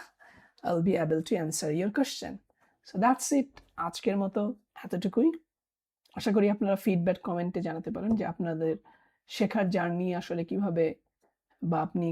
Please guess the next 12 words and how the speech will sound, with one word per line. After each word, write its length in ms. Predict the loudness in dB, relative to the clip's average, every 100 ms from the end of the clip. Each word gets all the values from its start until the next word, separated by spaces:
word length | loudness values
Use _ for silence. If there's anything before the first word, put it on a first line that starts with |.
| 0
কতদিন 280 | 4 4 6 2
ধরে 120 | 0 -2
শিখতেছেন 500 | -4 -4 -4 -6 -6 -8 -4
এবং 140 | -4 -2 -4
আপনাদের 320 | -4 -2 -2
এক্সপেকটেশন 540 | -4 -4 -4 -4 -2 -4 -4
কি, 120 | -4 -4 -6 _ _ _ _ _ _ _
কিভাবে 280 | 6 8 6 4
করলে 200 | 4 4 4
আরো 100 | 0 0
বেটার 320 | 0 0 -4 -4 -14 -2 4
করা 220 | 4